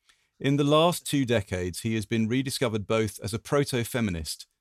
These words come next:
and a misogynist. And since compelling evidence can be found on both sides, no point would be served by trying to fix Gissing's attitude with precision.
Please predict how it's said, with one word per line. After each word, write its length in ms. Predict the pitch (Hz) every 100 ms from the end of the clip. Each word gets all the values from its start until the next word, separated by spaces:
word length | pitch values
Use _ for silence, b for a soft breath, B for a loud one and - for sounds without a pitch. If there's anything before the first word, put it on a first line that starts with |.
| _ _
and 280 | 139 139 117
a 20 |
misogynist. 760 | 104 - 117 95 85 80 - - _ _ _ _ _
And 100 | - 139
since 280 | 175 175
compelling 460 | - 147 147 143 135
evidence 360 | 131 120 117 -
can 140 | 127
be 80 | 120
found 240 | 131 120
on 120 | 113
both 280 | 107 147 139
sides, 540 | - 90 80 85 87 - b b b b
no 280 | 127 147 160
point 280 | - 135 127
would 120 | 113
be 100 | 117
served 400 | - 113 101 90
by 160 | 107
trying 320 | 107 - 113 117
to 80 |
fix 380 | 107 - 117 -
Gissing's 420 | - 117 - 104
attitude 460 | 107 98 - 104 98
with 160 | 98 -
precision. 520 | 110 - 135 90